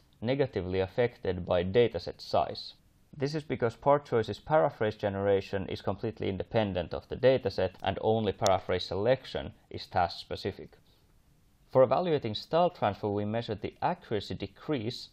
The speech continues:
that is, how much original accuracy went down after style transfer. As mentioned before, we used two deep learning classifiers, a C N N and an L S T M, both of which use words as input features.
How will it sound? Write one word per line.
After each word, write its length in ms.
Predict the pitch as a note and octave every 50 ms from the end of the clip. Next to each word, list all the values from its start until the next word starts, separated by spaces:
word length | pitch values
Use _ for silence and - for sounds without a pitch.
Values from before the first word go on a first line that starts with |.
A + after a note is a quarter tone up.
| _ -
that 160 | B2 A2+ G#2+
is, 160 | A#2+ A2+ -
how 360 | - - C#3+ F3 F3 F#3+ F3
much 340 | D3 C3+ C3+ D3 - - - -
original 760 | A#2+ A2 G2+ G#2+ C#3 F3+ F3+ - - C3+ A#2+ G2+ G2 F#2+ -
accuracy 560 | - A#2+ B2+ B2+ - - A2 G2 F#2 - - G2+
went 520 | F#2+ G2 G#2+ G2+ F#2+ F#2+ - - G#2+ G#2+
down 420 | C3 C#3 C#3 A#2 G#2 G#2+ A2 - - -
after 420 | A2 A#2 A#2 - - - G#2+ F#2
style 360 | F2 - - - G#2+ F#2+ F2+ -
transfer. 640 | - - A2+ G#2+ G#2 G2+ - - - - - A#2+ - _ _ _ _ _ _ _ _ -
As 200 | C#3+ - - -
mentioned 320 | D#3+ D#3 - - C#3 A2
before, 480 | G2+ G2+ - - D3 D3 C3 C3 E3 - - _ _
we 140 | - A#2 A2+
used 300 | A#2 A2+ - - - -
two 160 | E3+ F3 E3+
deep 240 | C#3 D3 C#3+ C#3+ -
learning 240 | B2 A2 G#2 G2+
classifiers, 640 | G2+ - C#3+ D#3 D#3 - B2+ - - A#2+ G#2 G#2 A2
a 60 | G2
C 320 | - - - D3 C#3 B2
N 100 | A2+ A2
N 160 | G2+ F#2+ F2+ -
and 180 | - F2+ - E2
an 100 | E2 -
L 160 | - D#3 E3 D3+
S 140 | C#3+ -
T 220 | - - A#2+ A2+ A2
M, 220 | G#2 G2+ G2+ G#2 - - _ _ -
both 220 | - C3 C#3 D3
of 120 | C#3+ -
which 200 | - B2+ A#2+ -
use 200 | - G#2+ G#2 -
words 320 | - A#2 C3 B2 G#2 F#2+ -
as 180 | - G2 -
input 340 | - - G2+ F#2 - - -
features. 420 | - - - - - - - -